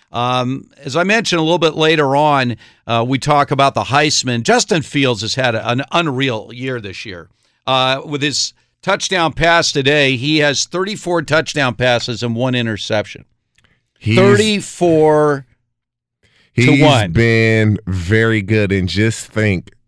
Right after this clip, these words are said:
Speaker 2: he was at Georgia as a backup. Wow.
Speaker 1: Yes.
Speaker 2: Wow.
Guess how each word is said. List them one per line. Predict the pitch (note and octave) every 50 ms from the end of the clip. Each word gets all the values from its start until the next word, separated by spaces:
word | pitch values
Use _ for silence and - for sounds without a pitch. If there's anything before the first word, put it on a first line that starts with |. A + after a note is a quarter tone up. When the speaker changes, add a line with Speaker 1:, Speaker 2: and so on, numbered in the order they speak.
| _ _ _ _ _ _ _ _ _ _
Speaker 2:
he | - F2 F#2+
was | F#2+ F2+ F#2 D#2
at | F2+ F#2+ F#2 D2+ C2
Georgia | D#2 E2+ F#2+ G2 G2+ F#2+ D#2+ F2
as | E2+ E2 D2
a | D#2 C2+
backup. | E2 E2+ D#2+ D2+ - - C#2 C2 - - _ _ _
Wow. | - D2 D#2+ C3+
Speaker 1:
Yes. | C3 B2+ A2 - - - - _ _ _ _ _ _ _ _ _ _ _ _ _ _ _ _ _ _ _ _ _ _ _
Speaker 2:
Wow. | - C2 D2+ D#2+ D#2+ D#2 D2 C2+